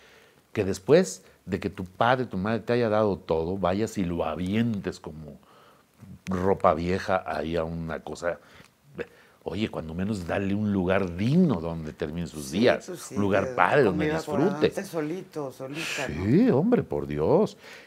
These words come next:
Speaker 1: Que comparta con gente inteligente, o de, que comparta sus,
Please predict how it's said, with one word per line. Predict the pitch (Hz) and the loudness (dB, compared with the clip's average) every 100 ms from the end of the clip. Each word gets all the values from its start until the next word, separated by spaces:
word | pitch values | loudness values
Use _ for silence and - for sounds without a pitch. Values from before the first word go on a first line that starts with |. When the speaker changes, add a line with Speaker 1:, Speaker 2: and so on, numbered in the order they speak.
| - - | -20 -4
Speaker 1:
Que | 101 | -2
comparta | - 90 87 - - 180 - | 0 -2 -2 -2 -2 -2 -4
con | - 80 | -4 -6
gente | - 87 123 117 | -6 -4 -2 -2
inteligente, | 92 78 76 69 - 80 104 | -4 -2 -2 -2 -4 -2 0
o | 80 | 0
de, | 73 73 76 - - - | -2 -6 -12 -14 -20 -20
que | - - | -20 -6
comparta | 90 87 123 185 190 123 | -4 0 0 0 0 -4
sus, | - 90 76 - - | -2 -6 -8 -12 -18